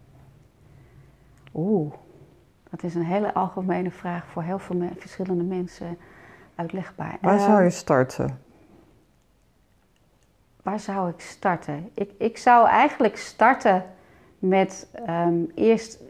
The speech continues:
Speaker 1: te gaan zitten en eens te voelen van, "Goh, waar zit dat vuur in mijn lichaam?"
Speaker 2: Mhm.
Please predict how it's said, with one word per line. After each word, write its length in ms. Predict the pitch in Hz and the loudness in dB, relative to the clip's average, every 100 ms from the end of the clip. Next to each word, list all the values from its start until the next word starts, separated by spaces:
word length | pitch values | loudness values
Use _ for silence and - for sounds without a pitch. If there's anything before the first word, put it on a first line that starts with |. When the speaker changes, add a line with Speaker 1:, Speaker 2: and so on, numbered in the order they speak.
| - | -12
Speaker 1:
te 100 | - | -8
gaan 240 | 185 196 190 | -2 2 2
zitten 480 | - 269 277 214 - | 4 2 4 0 2
en 320 | 196 185 180 | 2 2 -2
eens 300 | - 202 - | -2 -4 -6
te 120 | - 170 | -12 -12
voelen 500 | - - 294 202 190 | -4 4 6 6 4
van, 300 | - 185 180 | 2 2 0
"Goh, 460 | - 262 220 185 - _ _ _ _ _ _ _ _ | 2 6 6 4 -4 _ _ _ _ _ _ _ _
waar 200 | 185 185 | -2 0
zit 200 | - 247 | 0 0
dat 160 | 202 - | 0 -4
vuur 280 | - 226 | -2 0
in 80 | 190 | 2
mijn 160 | 175 190 | 0 0
lichaam?" 480 | 240 - 139 139 151 | 0 -2 -6 -6 0
Speaker 2:
Mhm. 320 | 190 135 185 | 2 4 2